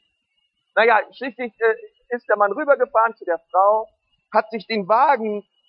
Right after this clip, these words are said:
angeschaut und, und er dachte sich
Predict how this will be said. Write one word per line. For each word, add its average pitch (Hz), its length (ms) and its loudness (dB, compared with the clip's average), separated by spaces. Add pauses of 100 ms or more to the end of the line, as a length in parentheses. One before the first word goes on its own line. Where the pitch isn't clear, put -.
(140)
angeschaut 220 760 2 (760)
und, 220 320 -2 (1000)
und 208 140 0
er 208 80 4
dachte 214 320 -2
sich 214 220 -2